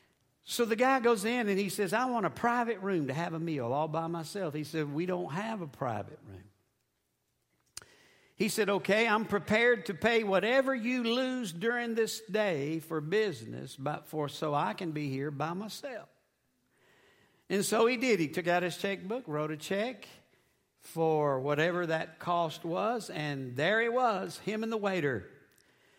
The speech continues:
The waiter waited on him and evidently done a real good job, 'cause at the end of his meal, he thanked the waiter, and he said, "I tell you what I'm gonna do.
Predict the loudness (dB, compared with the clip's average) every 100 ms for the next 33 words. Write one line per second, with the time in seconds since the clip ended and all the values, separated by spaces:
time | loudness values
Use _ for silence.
0 | _ 0 4 8 8 8 8 6 4 4
1 | 4 4 2 2 2 2 -2 -4 -2 0
2 | 0 0 -4 -6 -14 -2 0 0 -2 -2
3 | -2 -2 -2 0 0 -2 -6 -6 -2 0
4 | 0 -2 -4 -2 -2 -2 -2 -2 -2 -2
5 | -4 -4 -4 -2 -2 -2 -2 -4 -6 -6
6 | -4 -2 -2 -4 -4 -6 -2 0 0 -2
7 | -4 -4 0 0 0 -2 -6 -14 -20 -8
8 | 0 2 2 0 0 0 0 -2 -2 0
9 | -2 -2 -2 -2 -4 -6